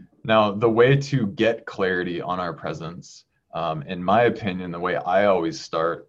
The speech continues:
whenever I, whenever I start any sort of, um, creative project, whether it's for myself or a client, it always starts with strategy. And for a lot of us, this is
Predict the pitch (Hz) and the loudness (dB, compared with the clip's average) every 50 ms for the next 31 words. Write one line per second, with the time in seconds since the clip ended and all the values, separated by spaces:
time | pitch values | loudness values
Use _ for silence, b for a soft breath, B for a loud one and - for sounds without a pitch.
0 | _ _ - - - 98 95 98 110 117 107 98 95 90 - - 95 95 95 95 | _ _ -18 -10 -6 -4 -2 0 2 4 4 4 4 2 0 -4 -4 -2 0 0
1 | 98 110 113 117 98 87 85 - - - - 87 85 80 - - - 95 95 98 | 0 2 2 2 0 0 -2 -4 -6 -4 -2 -2 -2 -2 -4 -6 -10 -8 -6 -4
2 | 104 101 - - 85 80 80 80 78 78 80 73 78 78 80 80 78 - _ _ | -4 -4 -6 -6 -6 -6 -6 -8 -8 -8 -8 -8 -8 -8 -10 -12 -14 -16 _ _
3 | _ _ _ _ _ _ _ _ _ _ _ _ _ _ _ _ _ _ _ - | _ _ _ _ _ _ _ _ _ _ _ _ _ _ _ _ _ _ _ -8
4 | 101 92 90 87 82 82 - _ - 87 82 87 82 87 82 80 - - - - | -6 -4 -4 -4 -6 -8 -12 _ -2 -2 -2 -2 -2 -2 -4 -4 -4 -6 -12 -20
5 | - _ _ - 85 82 78 78 76 78 76 - - 98 87 82 80 - - 85 | -20 _ _ -8 -6 -4 -4 -4 -6 -8 -10 -10 -10 -10 -8 -8 -8 -8 -6 -6
6 | 82 78 - 87 80 76 - - 85 87 87 82 - B B B B B B B | -6 -6 -6 -8 -8 -8 -8 -8 -8 -6 -8 -8 -10 B B B B B B B
7 | - 95 98 117 123 135 143 139 139 - 135 135 131 - 127 113 - - - - | -4 0 2 4 6 6 4 4 4 2 0 0 0 -2 -6 -8 -8 -8 -6 -2
8 | 95 87 92 95 98 90 90 85 78 80 78 - _ _ _ _ _ _ _ _ | 0 0 0 0 -2 -4 -8 -8 -10 -10 -12 -16 _ _ _ _ _ _ _ _
9 | _ - 95 98 95 - 107 104 101 101 104 113 123 131 127 120 110 101 95 - | _ -6 -6 -6 -4 -2 -2 0 4 4 6 6 6 6 4 4 4 4 2 -4
10 | - - 104 98 - 104 98 92 87 - - - | -6 -8 -8 -6 -6 -6 -6 -6 -8 -10 -14 -16